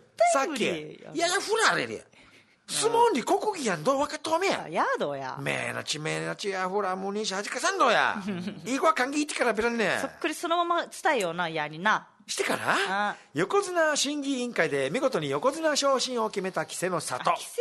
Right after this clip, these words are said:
Speaker 1: の里。
Speaker 2: 去年の年間の勝ち星が見事一位だったために、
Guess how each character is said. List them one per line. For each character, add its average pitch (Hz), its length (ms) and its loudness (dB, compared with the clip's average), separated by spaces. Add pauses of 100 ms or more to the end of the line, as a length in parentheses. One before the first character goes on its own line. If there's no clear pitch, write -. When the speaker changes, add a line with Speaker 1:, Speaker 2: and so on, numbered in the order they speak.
(140)
Speaker 1:
の 587 380 -10
里。 - 220 -18 (340)
Speaker 2:
去 175 120 4
年 170 180 0
の 156 160 2
年 175 180 0
間 185 180 -2
の 180 100 -2
勝 170 160 -2
ち 196 40 -2
星 165 240 0
が 156 160 2
見 202 120 -2
事 359 220 2
一 196 260 0
位 - 20 -6
だ 269 80 2
っ - 40 -4
た - 140 -6
た 143 140 -4
め 135 100 -4
に、 120 200 -8